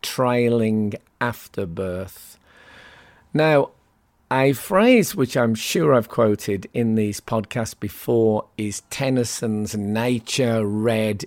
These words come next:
in tooth and claw." And we're getting that early on. First of all, spring is a machine, but now clouds in ripped clothes.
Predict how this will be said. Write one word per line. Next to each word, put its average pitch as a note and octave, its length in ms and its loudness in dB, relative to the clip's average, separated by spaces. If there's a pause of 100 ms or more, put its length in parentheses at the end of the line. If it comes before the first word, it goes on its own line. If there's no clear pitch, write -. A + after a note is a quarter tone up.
in A2 240 -2 (120)
tooth A2+ 520 -2 (200)
and F#2+ 260 -6
claw." G#2 640 0 (520)
And A#2 200 4
we're A#2 120 2
getting B2+ 420 2
that A2+ 320 -2 (380)
early B2 380 6
on. A#2 220 4
First D3 400 2
of C3 160 2
all, B2+ 240 4
spring B2 460 0
is A2+ 160 0
a A2+ 40 -2
machine, C3 680 0
but A#2+ 140 -2
now A#2+ 180 0
clouds C#3+ 680 0
in A#2+ 300 2
ripped - 500 0
clothes. B2 800 -2